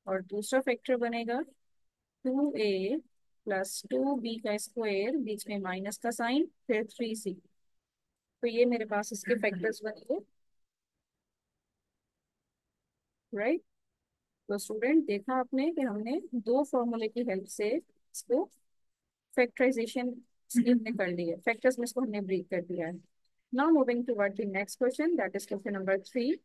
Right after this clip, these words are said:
uh, question number seven का पार्ट थ्री, और पार्ट थ्री में जो हमारे पास गिवन है ये है सिक्सटीन, और साथ में है a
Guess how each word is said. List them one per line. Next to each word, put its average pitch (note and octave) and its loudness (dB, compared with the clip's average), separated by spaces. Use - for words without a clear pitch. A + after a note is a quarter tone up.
uh, F#3+ 2
question G3+ -12
number G#3+ -4
seven G#3 -2
का G3+ -4
पार्ट F#3+ -2
थ्री, C4+ -2
और G3+ 0
पार्ट G3 -2
थ्री B3 -4
में B3 0
जो A#3+ 2
हमारे G#3 -2
पास G#3 -2
गिवन F#3+ 0
है A3+ -4
ये G#3+ 0
है G#3+ -2
सिक्सटीन, G#3+ -4
और G3+ -2
साथ G3+ -4
में G#3+ -4
है G3+ -4
a G3 0